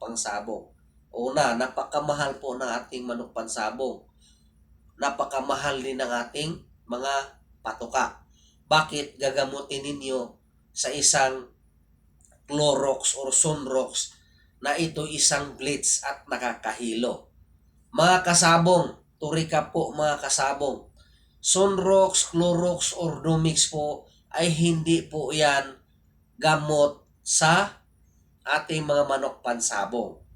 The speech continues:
Hindi gamot sa sipon, hindi gamot sa kung anumang uri ng sakit, kundi nakakalason po yan.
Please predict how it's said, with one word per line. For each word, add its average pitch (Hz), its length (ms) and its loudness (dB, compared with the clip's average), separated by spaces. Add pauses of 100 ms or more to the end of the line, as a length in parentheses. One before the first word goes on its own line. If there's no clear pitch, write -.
(160)
Hindi 135 320 -8
gamot 135 320 -4
sa 143 160 -2
sipon, 147 640 -4 (260)
hindi 131 320 -10
gamot 143 320 -2
sa 131 240 -6
kung 131 160 -8
anumang 131 400 -4
uri 131 320 -6
ng 120 80 -8
sakit, 120 480 -6
kundi 151 640 -4 (1300)
nakakalason 143 1300 4
po 113 220 -6
yan. 127 400 -4